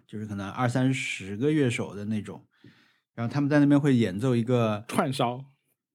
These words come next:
Speaker 1: 提名的游戏的歌都连在一起演奏的那个，哇，那个，因为以前你看到有那种什么，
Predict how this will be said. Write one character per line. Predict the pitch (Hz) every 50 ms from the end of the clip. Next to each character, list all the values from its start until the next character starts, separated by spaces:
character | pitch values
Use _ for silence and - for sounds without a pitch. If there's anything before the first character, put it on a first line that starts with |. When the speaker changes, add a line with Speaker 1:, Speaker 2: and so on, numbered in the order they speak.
| _ -
Speaker 1:
提 | - - 170
名 | 196 196 156
的 | 160 196
游 | 185 143 135
戏 | 139 139 175 156
的 | 131 120 113 107 104 101 - -
歌 | - - 143 160 165 165
都 | 165 165 160 160
连 | 139 110 107 113
在 | 143 143 143
一 | 139 127
起 | 131 - 120
演 | 131 113 95
奏 | 101 143 143
的 | 127
那 | 110 110 104
个， | 90 - 139 113
哇， | - 131 120 123
那 | 131 165 180
个， | 160 151 139 123 120 117 - - _ -
因 | 185 226
为 | 226
以 | 180 139
前 | 117 - 135 139 180 240 294 311 -
你 | - 254 269
看 | - 202 196
到 | 175 170 160
有 | 151 139 127
那 | 127 151 160
种 | 143 139 131
什 | 120 127 117
么， | 117 117 123 127 135